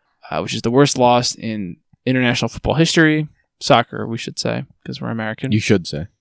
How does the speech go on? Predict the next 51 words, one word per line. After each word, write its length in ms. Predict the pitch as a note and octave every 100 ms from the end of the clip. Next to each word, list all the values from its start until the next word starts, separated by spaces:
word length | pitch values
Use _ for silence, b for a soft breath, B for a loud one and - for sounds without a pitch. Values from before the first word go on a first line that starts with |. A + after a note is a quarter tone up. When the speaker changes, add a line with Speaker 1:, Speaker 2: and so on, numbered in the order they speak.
| _
Speaker 1:
I 60 | -
should 180 | - -
say. 120 | -
Speaker 2:
I'll 120 | G2
Speaker 1:
And 80 | A#2+
I, 40 |
Speaker 2:
take 60 | G#2
offense 340 | F#2+ G2 E2+ B2
Speaker 1:
and 80 |
Speaker 2:
if 60 | C3
Speaker 1:
I 20 |
Speaker 2:
you 60 | D3+
Speaker 1:
will 80 | F3
Speaker 2:
do. 40 |
Speaker 1:
say 300 | - - - - _ _ -
that. 220 | A1+ A#1+
I'm 140 | A#2
sorry, 180 | B2+ A#2
listeners, 240 | F2 B2 A#2+
it 40 |
won't 140 | A#2+ A#2
happen 200 | A#2 A2+
again. 300 | G#2+ - D3 B B B _ _
Uh, 400 | G#2+ A2+ A2 G#2+ -
and 180 | B2+ C3
then 440 | C3+ C3 C3 C3+ - _ _ -
they've 240 | C3 C3+
never 240 | F3+ G3+ F#3+
scored 280 | - F3
a 40 | D#3
goal 380 | C#3+ C#3 C#3+ A2
ever 380 | B2 B2+ A#2+
in 180 | C3+ A#2
their 160 | A#2+ A#2
entire 360 | B2 C3 B2+
existence, 540 | B2 A#2+ A#2+ - C3+ D3
so 160 | -
they're 140 | B2+ A#2+
like, 320 | A2+ A2+ -
"We 140 | - A#2
need 220 | A#2 A#2
a 60 | A2
new 160 | A2
coach. 360 | A2+ A2 G#2 -
We 100 | B2
can't 360 | - C3+ B2
keep 160 | - A#2+
losing." 520 | A#2+ A#2 A2+ G#2 G#2+ - _ _ _ _ _
So 300 | - A2+ A2
Michael 240 | B2 D#3+
Fassbender 600 | C#3+ C#3+ C3+ C3+ C3+ C3+